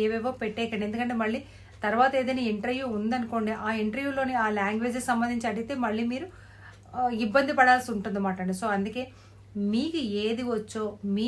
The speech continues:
దగ్గర ఏ క్వాలిఫికేషన్ ఉందో, మీ దగ్గర ఏ స్కిల్స్ ఉన్నాయో అది మాత్రమే ఇవ్వండి. దానికి సంబంధించి మనకి జాబ్ వచ్చేయాలని చెప్పి మనకి లేనివి మాత్రం ఇవ్వకండి. ఇదేంటంటే ఇది మీరు ఎడ్యుకేషనే కాదండి, స్కిల్స్ కూడా చూస్తారన్నమాట. కంప్యూటర్ నాలెడ్జ్ ఉన్న వాళ్ళకి కంప్యూటర్ సైడ్ చూస్తారు. ఇలాగ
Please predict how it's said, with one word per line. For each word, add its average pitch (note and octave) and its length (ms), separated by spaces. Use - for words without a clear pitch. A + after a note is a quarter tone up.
దగ్గర B3+ 280
ఏ A3 220
క్వాలిఫికేషన్ G#3+ 680
ఉందో, G3+ 260
మీ A3 200
దగ్గర B3 260
ఏ A3+ 280
స్కిల్స్ A#3 380
ఉన్నాయో G#3+ 240
అది G3 240
మాత్రమే A3 460
ఇవ్వండి. F#3+ 400
దానికి A#3 260
సంబంధించి A3+ 540
మనకి G#3+ 180
జాబ్ G3 340
వచ్చేయాలని A3 460
చెప్పి A3 160
మనకి G#3 320
లేనివి G#3+ 400
మాత్రం A#3 320
ఇవ్వకండి. G3 600
ఇదేంటంటే B3+ 580
ఇది C4 100
మీరు C#4 180
ఎడ్యుకేషనే B3 600
కాదండి, G#3 360
స్కిల్స్ G#3+ 440
కూడా A#3+ 120
చూస్తారన్నమాట. G3 420
కంప్యూటర్ A3 360
నాలెడ్జ్ A3 280
ఉన్న G#3+ 100
వాళ్ళకి G#3+ 240
కంప్యూటర్ G3+ 400
సైడ్ G#3 300
చూస్తారు. G3 360
ఇలాగ A#3 200